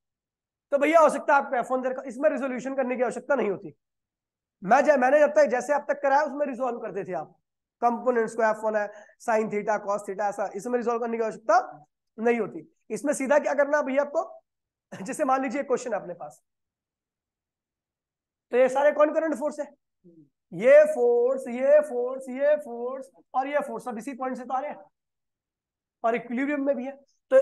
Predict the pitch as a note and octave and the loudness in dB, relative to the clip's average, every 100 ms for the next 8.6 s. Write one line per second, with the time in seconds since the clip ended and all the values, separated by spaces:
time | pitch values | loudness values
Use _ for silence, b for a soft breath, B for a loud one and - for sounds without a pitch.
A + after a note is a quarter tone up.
0 | C4 G#3 G#3 B3+ B3 C4+ D4 D4 C#4+ B3 | 4 0 0 -4 -4 -2 -2 0 0 2
1 | F4 - C4+ B3+ C#4 C#4 D4+ D4 D4 C4 | 2 2 -2 -2 -2 -4 0 0 0 0
2 | D#4 G#3 - _ B3+ C#4 D4+ D4 D4+ D4 | -2 -2 -12 _ 0 2 2 2 -2 2
3 | D#4 D#4 D#4+ D#4 C#4+ D#4+ D#4 D4 E4 F4 | -2 2 0 0 -6 -6 -2 2 2 0
4 | - C#4 - D4 D4 C#4 D#4 D#4 D#4 D#4 | -8 -10 -4 -4 -2 0 0 2 2 0
5 | D#4+ G#4 G#4+ _ B3+ D4 - E3 D#3+ _ | -2 -4 -6 _ -4 -4 -4 -16 -20 _
6 | _ _ _ _ _ _ - F#3+ A#3+ C4 | _ _ _ _ _ _ -14 -2 0 2
7 | C4+ C#4 D4+ D4+ A#3 E4+ G#4+ - _ F#3+ | 4 4 4 2 0 -2 -4 -8 _ -4
8 | C#4 C#4+ C4+ C4 D#4 | -2 -2 0 0 0